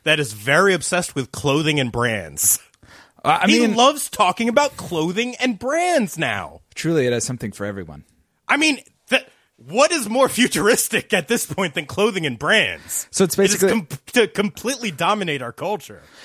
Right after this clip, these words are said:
Speaker 2: In a world dominated by Instagram.
Speaker 1: <laughs> That is what his most recent work is more like. <laughs>
Speaker 2: Well, then I'm excited about seeing it.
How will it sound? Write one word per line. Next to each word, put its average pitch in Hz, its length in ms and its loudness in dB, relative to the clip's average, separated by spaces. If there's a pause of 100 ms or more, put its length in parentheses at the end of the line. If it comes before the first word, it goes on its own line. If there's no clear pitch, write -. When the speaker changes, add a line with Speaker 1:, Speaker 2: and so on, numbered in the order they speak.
(140)
Speaker 2:
In 190 120 6
a 196 80 6
world 165 480 2
dominated 123 640 0
by 110 220 0
Instagram. 104 920 -4
Speaker 1:
<laughs> - 60 -20 (320)
That 302 960 0
is 311 160 -8
what 277 200 -2
his 226 200 -4
most 220 320 -2
recent 214 380 -8
work 202 280 -2
is 127 140 -8
more 151 200 -6
like. - 480 -8 (300)
<laughs> - 100 -20 (440)
Speaker 2:
Well, 127 200 -2
then 135 180 -4
I'm 139 120 -4
excited 151 300 -4
about 160 200 -6
seeing 202 220 -8
it. 76 120 -14